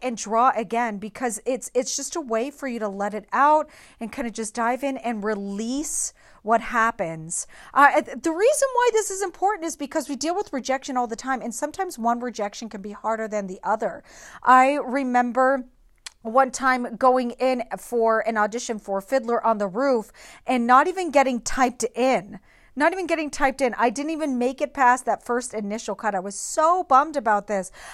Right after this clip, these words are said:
Uh, now going back, I do know that when they're looking at us, they're also looking at our credits and everything. And if they, if any, they happen to have seen me before.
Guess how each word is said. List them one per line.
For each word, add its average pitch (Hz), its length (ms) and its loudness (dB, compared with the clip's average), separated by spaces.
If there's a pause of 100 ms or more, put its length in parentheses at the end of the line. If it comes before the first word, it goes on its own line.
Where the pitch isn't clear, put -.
Uh, 320 260 6
now 403 280 4
going 330 340 4
back, 262 460 10
I 254 100 6
do 262 180 -4
know 240 200 0
that 233 140 -2
when 233 160 -4
they're 214 120 -2
looking 247 380 -2
at 202 100 2
us, 240 140 4
they're - 160 -4
also 214 240 0
looking 208 420 -6
at 202 260 0
our 185 140 -2
credits 262 460 -4
and 233 180 -4
everything. 226 600 -4 (260)
And 233 140 -4
if 226 100 -4
they, 214 340 -2
if 220 160 -4
any, 208 320 -6
they 185 260 -4
happen 202 400 2
to 190 100 -10
have 175 120 -8
seen 294 300 -4
me 269 160 -4
before. 247 540 0